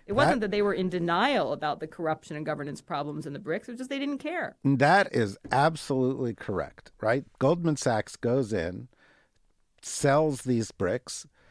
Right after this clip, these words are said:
Speaker 2: money starts flowing in, Goldman Sachs makes money on the deals going in, the governments start doing better, Goldman Sachs lends them money, Goldman Sachs does lots of financings, and they get out before the shit hits the fan,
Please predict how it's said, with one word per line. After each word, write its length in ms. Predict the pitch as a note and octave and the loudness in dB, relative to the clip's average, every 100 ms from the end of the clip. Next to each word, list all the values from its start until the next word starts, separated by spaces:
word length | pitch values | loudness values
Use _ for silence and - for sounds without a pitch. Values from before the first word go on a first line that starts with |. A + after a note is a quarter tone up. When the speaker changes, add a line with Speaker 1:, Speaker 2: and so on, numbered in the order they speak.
| _ _ _ _ _ | _ _ _ _ _
Speaker 2:
money 380 | A2 A#2+ E3 E3 | 2 6 6 4
starts 360 | - C3 A#2 | 4 2 0
flowing 420 | - C3 A2 G#2 | -2 0 0 0
in, 380 | F2 F#2 C3+ D#3+ - _ _ _ _ | -2 -4 -6 -12 -18 _ _ _ _
Goldman 400 | A#2+ D#3+ D#3 C3+ | 2 4 4 2
Sachs 400 | - B2 A2+ - | 2 0 0 -2
makes 280 | A2+ G#2 - | -2 -2 -2
money 260 | G#2 G2+ | -2 -2
on 80 | G2 | -4
the 100 | F2+ | -6
deals 340 | E2+ F2+ F2 - | -6 -6 -8 -10
going 320 | F#2 D#2+ D2+ | -8 -8 -10
in, 340 | D2+ B2+ D3+ _ _ _ | -12 -12 -14 _ _ _
the 100 | - | -8
governments 560 | G2+ B2 D3+ D3+ C3 G#2 | 2 4 6 4 4 0
start 340 | - G#2+ G#2 | -2 -2 -2
doing 260 | - G2 F2+ | -2 -2 -2
better, 280 | E2 E2 G#2+ | -4 -4 -6
Goldman 520 | G2 A#2 D#3+ D3+ B2+ | -4 0 2 2 0
Sachs 420 | - A#2+ G2+ - | 0 0 0 -4
lends 480 | F2+ A2+ C3 B2 F2+ | -6 -2 0 0 0
them 180 | G2+ F#2+ | -4 -4
money, 460 | D#2+ D#2 D2+ A#2+ - _ - - _ | -6 -8 -10 -14 -14 _ -20 -20 _
Goldman 400 | C3 D#3+ D3 C3+ | 2 2 2 0
Sachs 360 | - A#2+ A#2 - | 0 -2 -2 -4
does 240 | G2 F2+ | -6 -4
lots 380 | G#2 A#2 E3 D3 | -4 -2 -2 -4
of 120 | - | -6
financings, 760 | G2 F2 D#2+ E2 - G#2 B2 - _ _ | -6 -6 -8 -14 -14 -12 -12 -16 _ _
and 160 | D3+ D3+ | 2 4
they 140 | F3 | 4
get 200 | F3 F3+ | 4 4
out 320 | F3+ G#3+ G3+ - | 4 2 0 -4
before 320 | C#3+ - C#3+ | -6 -2 -2
the 100 | C#3 | -2
shit 240 | - D#3 | -2 -2
hits 220 | E3 D#3 | 0 -4
the 100 | - | -6
fan, 440 | D3+ A3 A#3 - | -2 -2 -2 -6